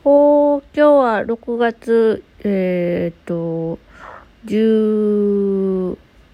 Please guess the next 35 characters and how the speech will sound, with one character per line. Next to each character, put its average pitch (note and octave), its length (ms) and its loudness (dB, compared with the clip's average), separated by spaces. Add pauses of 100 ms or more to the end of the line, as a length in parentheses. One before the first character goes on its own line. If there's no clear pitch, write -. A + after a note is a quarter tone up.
(140)
六 A#3+ 540 2
日 E3 2000 -4 (1040)
か - 80 -12
な？ G3+ 320 -2 (560)
十 A#3 240 2
六 A#3 320 0
日 G#3 680 -2
水 C4 340 -2
曜 E4 220 4
日。 G3+ 680 -2 (560)
と - 80 -2
い C#4+ 60 4
う - 20 6
わ D4+ 140 4
け C4+ 160 0
で G3+ 180 -2
で F3+ 120 -2
す - 180 -18
ね、 F3 280 -2
今 - 0 -
日 A#3 100 0 (100)
は E3 240 0
一 F#3 80 -2
週 D#4 260 -2
間 A3+ 260 0
の E3 140 -2
振 - 140 -6
り B3 120 -6
返 C#4+ 340 2
り C4 360 -2
の C4 140 -2
日 B3+ 140 -6
で A#3+ 180 2
し - 100 -18
た。 F3+ 380 -2